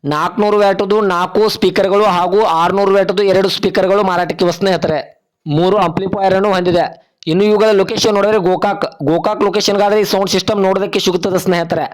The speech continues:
ಇನ್ನು ಇವುಗಳ ಇವಾಗಿನ ಮಾರಾಟದ ಬೆಲೆ ನೋಡಿದ್ರೆ ಕೇವಲ ಎಪ್ಪತ್ತೈದು ಸಾವಿರ, ಕೇವಲ ಎಪ್ಪತ್ತೈದು ಸಾವಿರ ಅಂತ ಓನರ್ ಹೇಳ್ತಾ ಇದ್ರೆ ನನ್ನ ವಿಡಿಯೋ ಮೂಲಕ ಹೋದ್ರೆ ಇನ್ನೂ ಕಡಿಮೆ ಮಾಡಿ ಕೊಡ್ತಾರೆ ಸ್ನೇಹಿತರೆ.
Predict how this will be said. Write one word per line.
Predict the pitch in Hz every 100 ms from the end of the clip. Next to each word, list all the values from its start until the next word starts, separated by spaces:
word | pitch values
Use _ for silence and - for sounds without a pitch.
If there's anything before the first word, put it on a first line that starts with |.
| - _ _ 156
ಇನ್ನು | 165
ಇವುಗಳ | 202 202 214
ಇವಾಗಿನ | 214 214 214
ಮಾರಾಟದ | 202 180 196 208 208
ಬೆಲೆ | 208 202
ನೋಡಿದ್ರೆ | 196 190 196
ಕೇವಲ | 165 202 208
ಎಪ್ಪತ್ತೈದು | 214 - 202 208 196
ಸಾವಿರ, | 185 185 170 - - _ _ -
ಕೇವಲ | 175 190 214
ಎಪ್ಪತ್ತೈದು | 190 - 202 208 202
ಸಾವಿರ | 220 208 202
ಅಂತ | 196
ಓನರ್ | 208 196 202
ಹೇಳ್ತಾ | 196 196 208
ಇದ್ರೆ | 208
ನನ್ನ | 208 196
ವಿಡಿಯೋ | 180 196
ಮೂಲಕ | 196 196
ಹೋದ್ರೆ | 202 196 208
ಇನ್ನೂ | 190 190
ಕಡಿಮೆ | 185 190
ಮಾಡಿ | 190 185
ಕೊಡ್ತಾರೆ | 180 175 180
ಸ್ನೇಹಿತರೆ. | - 170 165 156 - _